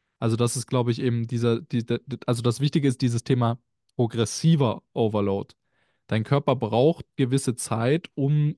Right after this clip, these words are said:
an eine neue Belastung zu adaptieren,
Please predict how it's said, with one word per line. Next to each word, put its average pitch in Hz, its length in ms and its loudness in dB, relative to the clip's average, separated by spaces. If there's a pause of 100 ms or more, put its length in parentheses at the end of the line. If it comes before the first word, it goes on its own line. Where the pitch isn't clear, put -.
an 123 420 -2
eine 123 160 -2
neue 120 500 2
Belastung 120 880 -4 (800)
zu - 160 -4
adaptieren, 147 720 0